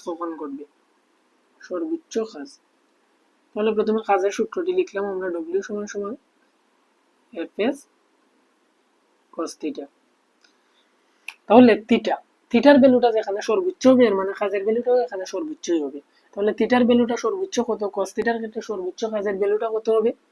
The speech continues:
ওয়ান। অর্থাৎ আমার cos theta-র সর্বোচ্চ ভ্যালু হলো ওয়ান। তাহলে cos theta-র সর্বোচ্চ ভ্যালু যদি ওয়ান হয়, তাহলে theta-র সর্বোচ্চ ভ্যালুটা, cos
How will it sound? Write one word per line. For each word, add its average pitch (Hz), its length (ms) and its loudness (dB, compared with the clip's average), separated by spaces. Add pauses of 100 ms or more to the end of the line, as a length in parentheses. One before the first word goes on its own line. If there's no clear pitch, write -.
(360)
ওয়ান। 240 300 8 (640)
অর্থাৎ 220 220 0
আমার 220 280 -2
cos 208 180 -2 (140)
theta-র 247 260 2
সর্বোচ্চ 208 460 -2
ভ্যালু 226 280 4
হলো 240 160 6
ওয়ান। 160 260 -4 (440)
তাহলে 208 160 0
cos 208 180 -4
theta-র 240 280 -2
সর্বোচ্চ 208 400 -2
ভ্যালু 220 240 2
যদি 214 220 -4 (160)
ওয়ান 196 300 2
হয়, 208 240 -10 (1300)
তাহলে 262 220 4
theta-র 269 380 2
সর্বোচ্চ 220 480 0
ভ্যালুটা, 233 340 4
cos 208 260 -2